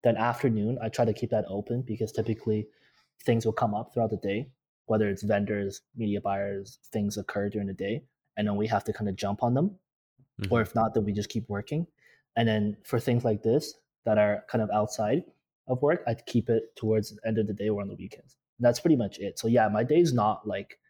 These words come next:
Speaker 1: by the hour that some people are.
Speaker 2: Mm-hmm.
Speaker 1: I just have the mornings that are sectioned off, the middle of the day for my team, and then afterwards it's pretty open.
Speaker 2: Oh, okay. All right. Cool.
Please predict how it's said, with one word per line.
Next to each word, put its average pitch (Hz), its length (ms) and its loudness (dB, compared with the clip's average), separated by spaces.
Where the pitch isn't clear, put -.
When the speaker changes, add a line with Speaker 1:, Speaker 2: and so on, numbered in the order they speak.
Speaker 1:
by 104 180 6
the 104 180 0
hour 101 320 2
that 104 240 -2
some 107 220 -2
people 123 320 0
are. 143 220 2
Speaker 2:
Mm-hmm. 104 160 0
Speaker 1:
I 113 120 6
just 123 180 2
have 117 160 0
the 117 80 4
mornings 113 560 0
that 139 100 2
are 131 220 4
sectioned 131 420 0
off, 139 260 0
the 110 100 4
middle 113 320 4
of 110 40 -2
the 113 100 2
day 110 260 0
for 120 120 -6
my 101 140 0
team, 113 400 -4
and 104 100 0
then 104 80 2
afterwards 104 720 2
it's 104 140 -8
pretty 98 640 -2
open. 98 300 -10
Speaker 2:
Oh, 110 100 4
okay. 87 240 -2
All 113 80 -6
right. 98 120 -10
Cool. 135 220 -8